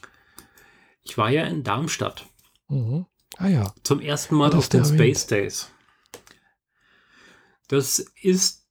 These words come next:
Speaker 1: da in dem Darmstadium ist das stattgef-, hat das stattgefunden. Das ist so ein sehr, sehr modernes Messezentrum, könnte man sagen.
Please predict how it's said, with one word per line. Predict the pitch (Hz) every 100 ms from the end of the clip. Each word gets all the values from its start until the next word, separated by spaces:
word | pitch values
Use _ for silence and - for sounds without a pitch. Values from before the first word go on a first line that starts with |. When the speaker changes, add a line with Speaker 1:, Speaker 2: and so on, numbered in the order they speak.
| _ _ _
Speaker 1:
da | 147 151 151 147 151
in | 147 156 147
dem | 147 139 135 135 135
Darmstadium | 135 139 160 - - 143 160 131 123 123 135
ist | 123
das | 127
stattgef-, | 120 120 - 127 117 180
hat | 139 127
das | 127
stattgefunden. | - 123 - 123 156 170 165
Das | 127 -
ist | 147 -
so | 151 151 151 147
ein | - - 147 139
sehr, | 127 113 143 160 165
sehr | 135 113 143 147
modernes | 139 135 123 139 143 156 147 139 131 - -
Messezentrum, | - 131 131 131 135 - 139 123 - 117 117 - 113 110 101
könnte | 120 104 113
man | 107 101
sagen. | 104 104 151